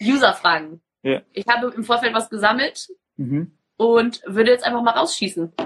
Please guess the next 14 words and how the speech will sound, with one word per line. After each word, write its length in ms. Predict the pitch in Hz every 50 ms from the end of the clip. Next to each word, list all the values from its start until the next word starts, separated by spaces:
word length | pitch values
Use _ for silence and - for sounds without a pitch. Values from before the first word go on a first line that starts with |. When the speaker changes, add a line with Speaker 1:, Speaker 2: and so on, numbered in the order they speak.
| - _ -
Speaker 1:
Bist 140 | 208 -
du 40 | 220
bereit? 480 | 190 170 175 190 - - - - - - - - - - 196 190 _ _ -
Speaker 2:
Bin 120 | 131 127
bereit. 560 | 127 120 120 123 123 123 120 - - - _ _ _ _ _ _ _ _ _ _ _ _ _ - - - _ _ _ _ -
Speaker 1:
Wo 580 | - - 175 165 170 196 233 277 320 381 370 -
beziehungsweise 800 | 226 247 - - 254 240 233 - - 208 208 202 190 196 196 185 185
wie 400 | 220 269 302 302 311 330 427 480
hast 340 | - - 220 208 214 - 202 190
du 180 | 196 277 330 359
das 240 | - 262 254 262 -
W-M-Finale 640 | 233 233 - 277 294 - - 226 226 214 214 214 -
zweitausendvierzehn 840 | - - 214 214 - 226 208 214 220 - - 277 - - - -
erlebt? 520 | - - - 87 - _ - - - -